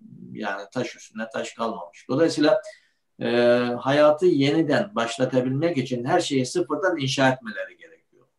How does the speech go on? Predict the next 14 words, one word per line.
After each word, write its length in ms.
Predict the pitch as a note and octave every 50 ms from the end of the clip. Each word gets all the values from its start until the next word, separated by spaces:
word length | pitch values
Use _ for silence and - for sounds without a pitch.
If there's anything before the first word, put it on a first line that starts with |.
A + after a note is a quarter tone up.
| _
Bunlar 440 | _ - D#3+ F#3 G3+ F#3+ E3+ D3 C3
da 60 | D#3
oturmuşlar 560 | E3 D#3+ F#3 F3 D#3+ C3+ C3+ - - - A2
kendi 280 | - - C3+ D3+ D3 C3
arasında 420 | A2+ A2 G#2+ - - G#2+ G2+ G2+
diyorlar 320 | B2 C#3+ E3+ F3 D#3 - -
ki 80 | A2+
madem 400 | A#2+ C3 D#3+ E3 E3 E3 C3 A#2
ya 180 | A2+ G#2+ G#2+ -
böyle 280 | B2+ C#3 D3 D#3+ D3 C3
bir 80 | C3 A#2+
işi 220 | A#2 A2 - -
biz 180 | A2+ A2 - G#2+
yapacağız 520 | G#2+ - C#3 D3+ D3 - A#2 - - -